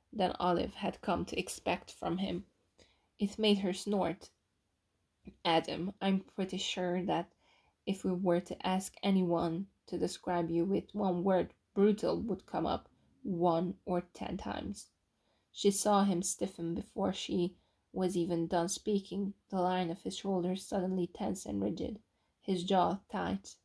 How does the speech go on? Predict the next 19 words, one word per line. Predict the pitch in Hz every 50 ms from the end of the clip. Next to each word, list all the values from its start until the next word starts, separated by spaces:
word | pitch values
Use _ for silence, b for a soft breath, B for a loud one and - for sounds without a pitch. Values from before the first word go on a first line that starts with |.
| _ _ _ -
and | 190 180 165
with | 165 170 165 - - -
a | 190
slight | - - - 202 180 170 180 - - _ _
twitch | - - - 175 175 - - - -
to | - - -
it. | 78 - - - - _ _ _ _ _ _ _ _ _ _
Her | - 196 196
first | - - 240 233 233 220 214 - - - -
instinct | 202 196 202 - - - - 175 190 -
was | - 185 196 -
to | - -
apologize, | - - - 208 208 196 175 180 175 160 160 156 180 - - -
but | 220 196
she | 190 - - -
was | 170 170 175 175 214
not | 208 190 196
sure | - - - 190 185 170
wh-, | 165 165 - - _ _ _